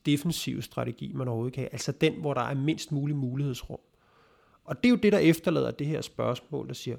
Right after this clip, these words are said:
"Hvorfor skal din strategi være så defensiv, Mette Frederiksen? Hvad handler det om?" Og når man så krydrer det med de ting, der er fra rygtebørsen, og de ting, vi ved i pressen, nemlig at, øh, at Jeppe Kofod dengang med,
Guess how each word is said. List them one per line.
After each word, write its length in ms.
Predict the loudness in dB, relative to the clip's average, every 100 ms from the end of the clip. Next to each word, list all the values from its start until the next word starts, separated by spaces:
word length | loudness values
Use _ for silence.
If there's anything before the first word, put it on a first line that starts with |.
| -10 -4
"Hvorfor 380 | -2 -2 -2
skal 220 | -6 -6 -8
din 180 | -6
strategi 460 | -8 -8 -8 -8 -8
være 160 | -6 -8
så 100 | -8
defensiv, 500 | -6 -4 -4 -8 -12
Mette 180 | -12 -14
Frederiksen? 440 | -16 -18 -18 -20 _ _
Hvad 100 | -4
handler 460 | -4 -2 0 2 0
det 260 | -2 -8 -8
om?" 120 | -10 _ _ _ _ -20 -20 -6
Og 100 | 2
når 60 | 4
man 100 | 4
så 120 | 2
krydrer 440 | 0 6 8 8
det 160 | 8 6
med 260 | 6 6 4 -6 -20 _ -4
de 60 | -2
ting, 300 | 2 2 4
der 80 |
er 80 | 4
fra 120 | 4
rygtebørsen, 680 | 4 4 2 -4 -2 -2 0
og 100 | 0
de 60 | -2
ting, 260 | 0 -2 -2
vi 140 | -8 -8 4
ved 200 | 4 4
i 60 | 0
pressen, 480 | 0 4 2 2
nemlig 380 | 0 2 2 2
at, 240 | -2 -6 -6
øh, 180 | -6 -8 -16 -20 _ -4
at 180 | -2 2
Jeppe 160 | 2 2
Kofod 540 | 4 4 6 4 4
dengang 560 | 2 -2 0 -2 -2 -4
med, 420 | -2 -2 -4